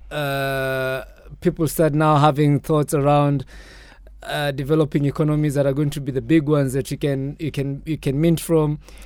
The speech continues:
in twenty seventy-two. Then we start forming one that has Kenya, uh, Uganda,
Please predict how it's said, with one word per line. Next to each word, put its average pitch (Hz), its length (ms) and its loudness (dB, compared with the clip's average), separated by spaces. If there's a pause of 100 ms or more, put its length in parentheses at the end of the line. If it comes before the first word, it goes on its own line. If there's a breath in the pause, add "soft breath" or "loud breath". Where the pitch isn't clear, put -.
in 135 180 -4
twenty 160 280 0
seventy-two. 139 640 -2
Then 143 200 0
we 139 60 0
start 156 280 0
forming 156 360 0
one 143 200 0
that 123 120 -2
has 131 200 0
Kenya, 175 540 0 (720 soft breath)
uh, 120 200 -6
Uganda, 156 800 4